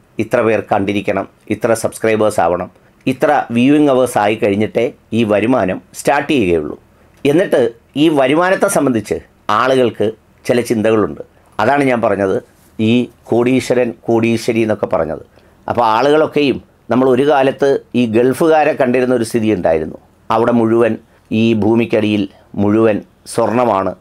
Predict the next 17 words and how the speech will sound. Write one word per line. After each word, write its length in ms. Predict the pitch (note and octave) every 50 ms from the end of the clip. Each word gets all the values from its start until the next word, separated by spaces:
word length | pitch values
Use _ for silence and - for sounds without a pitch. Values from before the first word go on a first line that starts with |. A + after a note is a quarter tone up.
| _ _ _ _
കൂട്ടിയിട്ടിരിക്കുകയാണ്, 1040 | - C3 C#3 C#3+ C3+ D3 C#3 A2+ - - A2 G#2+ F2+ - A2+ G#2 G2 F#2+ F#2 F#2+ - - _ _ -
വാരിക്കൊണ്ട് 560 | G#2 A2 A#2 B2 B2+ C3 C#3+ C3+ C#3+ B2+ B2+ B2
വരികയാണ് 540 | A2+ G2+ F#2+ G2 G#2 G2 F2+ E2+ D#2 F2+ - _ _ _ _ _ _ _ -
എന്നൊക്കെ 280 | A#2 B2 C3 C3 - C#3+
പറഞ്ഞ് 280 | G#2+ C3 A#2 A#2 B2+
പണ്ട് 240 | B2 A#2 A2 G#2 A#2+
വിവാഹത്തിനും 840 | A#2+ A#2 A2+ G2+ A#2+ C3 C3+ C3 C3+ - D3 C3 B2 G2+ - - _ _ _ _ _ -
അതുപോലെ 480 | A2 A#2 B2 B2+ C3+ D3 C#3+ C#3+ C3+
തന്നെ 340 | C3 B2+ C3 B2 B2 B2 - - -
വേറെന്തെങ്കിലുമൊക്കെ 720 | A#2+ B2 C#3 D3 D3+ C#3 C3+ C3 C3 C#3 C3+ B2+ G2+ C#3
ചടങ്ങുകൾക്ക് 640 | B2 - B2 G#2+ A2+ A2+ B2 B2 A#2+ A2+ - - G2+ - - - _ _ _ _ -
പത്തോ 260 | - G#3 - - C#3+ D3+
രണ്ടായിരമോ 600 | D3 B2+ B2+ B2+ B2+ B2+ B2 B2 A#2+ C3 C3 B2
ഒക്കെ 280 | A#2+ - - A2+ A#2+ - _ _ _ _ _ -
പേർഷ്യക്കാർ 540 | - A2+ A#2+ B2 B2 - C#3+ A#2+ - C3+ C3
കൊടുത്താൽ, 460 | C3+ A#2 A2+ G#2+ G#2+ - A#2 G#2+ - - - _ _ _ _ _ _ _ _ _ -
"ഓ, 360 | D3 D3+ D#3+ E3 E3 - G3+